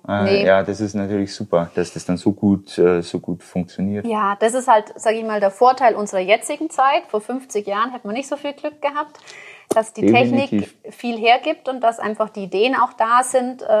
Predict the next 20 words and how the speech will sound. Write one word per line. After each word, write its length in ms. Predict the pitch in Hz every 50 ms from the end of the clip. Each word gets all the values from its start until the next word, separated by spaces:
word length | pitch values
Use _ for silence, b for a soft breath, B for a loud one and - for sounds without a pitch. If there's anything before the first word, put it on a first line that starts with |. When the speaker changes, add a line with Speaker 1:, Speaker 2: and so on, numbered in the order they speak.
| 214 208 202 - - - - - - - - - - - 165 175 _ _
Speaker 2:
was 180 | - 214 214 -
man 120 | 226 226
machen 240 | 233 240 - 208 190
kann. 280 | - - 170 170 180 180 _
Speaker 1:
Ja. 180 | - - 190 190
Speaker 2:
Ja, 180 | 196 196 208 208 _ _ _ _ _ _ _ _
das 220 | 180 185 190 165
Speaker 1:
Ja. 60 | - 190
Speaker 2:
ist 60 | -
schon 200 | - - 170 170
so. 240 | 175 165 165 185 180 _ _ _ b b b b b b b b b b b b b b b b b b b b b b b b b b b b _ _ _ _ _ _ _ _ _ _ _ _ _
Speaker 1:
Zu 180 | - - - 127
deinen, 440 | 117 131 120 127 139 143 143 143 139
äh, 380 | 135 131 - - 120 113 113
Prothesen 600 | 107 - - 110 110 104 - - 139 160 147 120 98
nochmal, 320 | 98 98 107 127 123 127
die 80 | 127 120
Speaker 2:
Ja. 60 | 208
Speaker 1:
sind 260 | - - 131 143 151 127
ja, 340 | 107 101 110 117 123 139